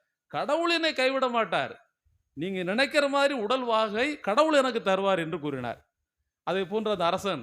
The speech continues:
அந்த உணவு பரிமாறுகின்றவன், அவர் சொல்வதை ஏற்றுக்கொண்டான்.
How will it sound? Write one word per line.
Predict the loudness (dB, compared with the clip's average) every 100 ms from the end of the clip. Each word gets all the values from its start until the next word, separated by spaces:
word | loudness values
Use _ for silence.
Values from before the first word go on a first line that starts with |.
| -10 -10
அந்த | -2 -2 0 -2 -2 -2 -4 -6
உணவு | -4 -2 -2 -2
பரிமாறுகின்றவன், | -2 -2 0 0 -2 -2 -2 -2 -8 _ _ _ -2
அவர் | 0 0
சொல்வதை | -4 -2 0 2 0
ஏற்றுக்கொண்டான். | 0 -2 -6 -6 -10